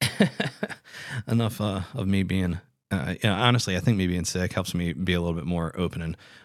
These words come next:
uh, personable on this podcast instead of sitting here like a robot, just spitting information to you guys. I kinda like it, honestly. Um, if you do, let me know down below or, you know, shoot me a D M on Instagram, which is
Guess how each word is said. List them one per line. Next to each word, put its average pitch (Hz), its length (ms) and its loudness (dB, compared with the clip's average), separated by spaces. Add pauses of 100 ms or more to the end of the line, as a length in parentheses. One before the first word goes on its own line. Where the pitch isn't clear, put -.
(100)
uh, 78 160 -2
personable 87 520 2
on 80 180 -2
this 82 120 -6
podcast 85 440 -4
instead 90 200 -4
of - 80 -2
sitting - 160 -6
here 95 100 -2
like 85 140 -2
a 85 60 -6
robot, 82 340 -4
just - 320 -8
spitting 87 260 -2
information 85 460 -4
to 80 60 -6
you 80 60 -6
guys. 82 240 -4
I 101 40 -4
kinda 90 220 -6
like 82 200 -6
it, 82 60 -10
honestly. 82 460 -8 (480)
Um, 80 400 -2 (260)
if 110 120 2
you 117 80 6
do, 101 340 4
let 107 100 2
me 101 80 4
know 95 100 4
down 87 480 -2 (180)
below 87 420 0
or, 80 360 -2
you 98 100 0
know, 85 100 -2
shoot 85 180 -2
me 90 100 0
a 85 40 0
D 87 200 2
M 85 180 0
on 82 200 -2
Instagram, 87 480 -2
which - 140 -2
is 87 120 -4